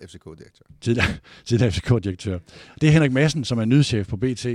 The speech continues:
Speaker 2: som, øh, som, som er der sådan, som en... Øh, hvad hedder sådan noget, som et, øh, som et søm, når der, øh,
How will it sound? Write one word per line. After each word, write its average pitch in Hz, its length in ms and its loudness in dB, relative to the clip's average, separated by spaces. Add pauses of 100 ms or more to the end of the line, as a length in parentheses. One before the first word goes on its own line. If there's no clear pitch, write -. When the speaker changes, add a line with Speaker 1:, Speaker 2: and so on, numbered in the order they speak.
(100)
Speaker 2:
som, 98 300 -10
øh, 92 260 -10
som, 95 280 -8
som 107 160 -6
er 107 100 -2
der 143 100 -4
sådan, 131 240 -6
som 101 220 -6
en... 95 140 -8
Øh, 90 260 -10 (720)
hvad 113 100 -12
hedder 113 200 -10
sådan 107 120 -14
noget, 117 140 -12
som 104 200 -12
et, 92 180 -18
øh, 95 220 -14
som 104 180 -10
et 98 60 -12
søm, 131 180 -6
når 113 180 -8
der, 98 260 -10
øh, 92 220 -16